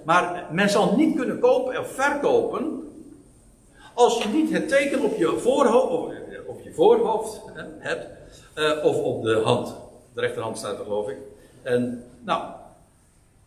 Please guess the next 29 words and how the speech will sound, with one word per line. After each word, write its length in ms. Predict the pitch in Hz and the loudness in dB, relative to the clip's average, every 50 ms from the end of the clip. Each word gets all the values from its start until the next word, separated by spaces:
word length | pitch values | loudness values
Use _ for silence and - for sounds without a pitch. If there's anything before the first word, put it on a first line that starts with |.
| _ _ _ _ _ _ | _ _ _ _ _ _
nu, 1080 | - 107 123 156 226 339 339 220 180 - - - - - - - - - - - - - | -8 -4 2 4 6 8 8 8 6 6 2 0 -2 -4 -8 -10 -14 -16 -18 -20 -20 -18
sinds 460 | - - - 208 190 175 - - - | -10 -4 -2 0 0 0 -2 -4 -4
een 320 | 139 135 123 113 123 117 - | -4 -2 -2 -2 -4 -6 -8
aantal 340 | - 113 123 160 - 135 120 | -6 -2 -2 -2 0 0 2
jaren, 300 | 123 120 104 98 - - - - - - - | 2 2 2 0 -2 -6 -10 -12 -16 -18 -14
zijn 300 | - - - 107 107 104 | -14 -8 -4 -4 -2 -2
dat, 240 | 107 104 - - - | -2 -4 -4 -8 -10
eh, 80 | 117 107 98 92 - - - | -6 -6 -6 -6 -6 -8 -4
dingen 420 | - 139 143 135 120 104 101 - - | -2 0 0 2 0 0 -2 -4 -8
die 140 | 120 120 | -8 -8
zich 300 | 113 - 131 113 - - - - - - - - | -8 -6 -6 -8 -8 -10 -16 -18 -20 -20 -14 -4
eigenlijk 340 | 123 120 120 120 123 120 120 | 0 0 2 2 0 -2 -2
al 180 | 113 104 104 107 | -4 -6 -2 0
aandienen. 460 | 123 151 190 208 185 147 143 131 127 | 2 2 2 2 0 0 -2 -2 -2
Ze 100 | - 127 | -4 -6
van, 100 | 127 139 | -4 -2
ja, 360 | 147 143 123 113 - - - | 0 0 0 0 -4 -8 -12
het 100 | - - | -14 -14
is 180 | 127 135 147 - | -10 -10 -6 0
uit 240 | 139 135 139 135 - | 0 0 0 0 -2
te 140 | 139 120 | -6 -4
wachten 400 | 113 147 156 - - - 170 147 | -4 -4 -4 -4 -4 -6 -6 -4
dat 180 | 123 123 117 117 | -4 -4 -6 -8
het 140 | 117 - - | -10 -10 -4
hele 240 | 120 127 147 135 - | -2 0 0 0 -2
contante 380 | - 123 - 123 120 117 - | -4 -4 -4 -4 -4 -4 -6
geld 240 | - 143 135 135 117 | -2 -2 -2 -2 -2
eruit 340 | - 117 117 123 123 120 - | -4 -4 -2 -2 -2 -4 -4
gaat 300 | 120 113 110 113 117 | -4 -2 -2 -2 -4